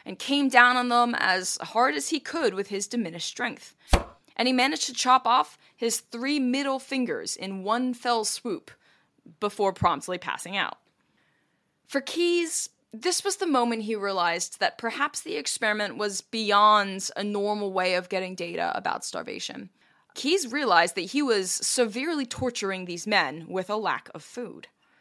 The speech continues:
And yet, as Keyes visited Sam Legg in the hospital, Sam begged him to stay in the program. So when Keyes asked him why he'd even want to stay, given everything he'd endured up to that point,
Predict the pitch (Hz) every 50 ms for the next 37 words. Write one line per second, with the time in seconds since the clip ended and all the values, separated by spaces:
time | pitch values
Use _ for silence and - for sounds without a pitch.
0 | _ _ _ _ _ _ - 262 269 262 240 285 349 285 165 - - - 240 233
1 | - - - 302 302 330 254 202 190 277 339 - 440 302 226 - - - - 214
2 | 208 202 196 196 202 202 196 180 180 180 233 302 427 - - 208 185 180 185 180
3 | - - - _ _ - - - - 330 349 370 339 339 285 - _ _ - 320
4 | 359 370 330 339 - 269 294 311 320 330 330 330 - 359 359 339 - - - -
5 | - 403 440 494 494 453 233 240 233 214 185 - - 202 185 175 - 156 85 62
6 | 64 165 - _ _ _ _ _ _ _ _ - _ _ _ _ - - 320 302
7 | 285 285 277 277 - - 320 311 285 - - 254 302 330 - - 269 233 220 196
8 | 202 214 208 240 240 226 233 202 196 196 175 214 269 - - - 294 269 - -
9 | - - - - 175 220 262 247 196 - 220 220 202 202 202 - - 214 214 247
10 | 254 233 247 240 240 214 220 233 214 208 196 190 196 214 254 269 285 294 294 -
11 | - 277 285 - - - - 285 277 269 262 262